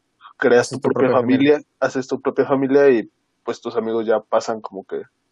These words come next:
Speaker 1: de cierta
Speaker 2: Como
Speaker 1: forma a
Speaker 2: tal.
Speaker 1: segundo plano.
Speaker 2: Ajá.
Speaker 1: Entonces siento que ese inter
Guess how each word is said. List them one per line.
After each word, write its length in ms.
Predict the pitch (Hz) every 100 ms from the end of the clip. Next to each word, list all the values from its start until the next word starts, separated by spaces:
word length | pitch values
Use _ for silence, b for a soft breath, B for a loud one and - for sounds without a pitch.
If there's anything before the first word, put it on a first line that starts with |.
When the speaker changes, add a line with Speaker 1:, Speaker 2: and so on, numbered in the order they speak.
| _ _ _ -
Speaker 1:
de 80 | 107
cierta 200 | 117 104
Speaker 2:
Como 40 | 104
Speaker 1:
forma 140 | 113
a 100 | 110
Speaker 2:
tal. 20 |
Speaker 1:
segundo 260 | 107 110 107
plano. 300 | - 117 110 - _ _ _ _
Speaker 2:
Ajá. 240 | - 110 98
Speaker 1:
Entonces 440 | 107 120 120 - -
siento 360 | - 139 135
que 280 | 131 123 113 -
ese 260 | 127 - 135
inter 400 | 131 139 143